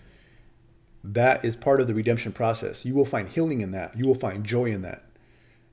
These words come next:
as, as you serve and help other people. And there's, uh,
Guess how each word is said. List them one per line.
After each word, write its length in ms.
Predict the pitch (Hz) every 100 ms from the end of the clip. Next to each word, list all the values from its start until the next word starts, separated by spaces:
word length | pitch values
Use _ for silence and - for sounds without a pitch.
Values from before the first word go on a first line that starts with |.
| _
as, 220 | - 98
as 320 | 95 104 101 -
you 180 | 113
serve 540 | 104 - 123 113 104 - - _
and 180 | - 92
help 260 | 95 113 -
other 200 | 98 95
people. 520 | - 107 101 92 - _ _ _ _ _ _ -
And 180 | - 92
there's, 220 | 107 110
uh, 380 | 107 101 92 85